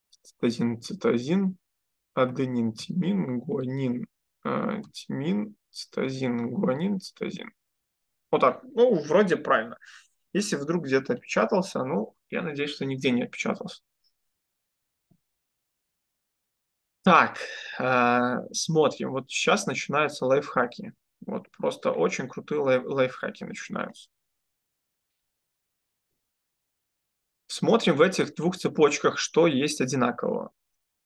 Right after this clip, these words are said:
Ц Ц Ц Г и тут, э, вернее, Ц А А Г, видите, и там, и там есть. Потом еще Т есть,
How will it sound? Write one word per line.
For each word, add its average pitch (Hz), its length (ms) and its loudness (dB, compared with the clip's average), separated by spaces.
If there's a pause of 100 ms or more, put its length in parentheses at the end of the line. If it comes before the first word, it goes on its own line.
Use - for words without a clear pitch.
(1500)
Ц 147 160 2
Ц 143 180 0
Ц 135 520 2
Г 160 540 6
и 151 180 -8
тут, 175 300 0 (1300)
э, 147 40 -2 (300)
вернее, 139 320 0
Ц 147 240 4
А 135 300 4 (320)
А - 80 -6
Г, 131 340 0
видите, 143 460 -6
и 120 40 -4
там, 139 240 2
и 123 40 -6
там 117 200 0
есть. 117 240 -10
Потом 156 280 -2
еще 151 200 0
Т 131 240 4
есть, - 520 -4